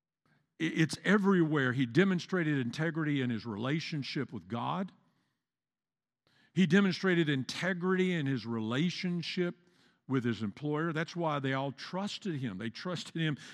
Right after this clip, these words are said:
Potiphar made him second in command, Pharaoh ma-, uh, of his house.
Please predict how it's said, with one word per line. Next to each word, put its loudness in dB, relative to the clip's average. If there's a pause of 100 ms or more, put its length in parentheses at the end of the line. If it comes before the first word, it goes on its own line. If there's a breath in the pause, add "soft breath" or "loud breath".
(200 loud breath)
Potiphar 0
made 0
him 0
second -4
in 0
command, 0
Pharaoh 0
ma-, -2
uh, -4 (200 loud breath)
of -2
his 0
house. -2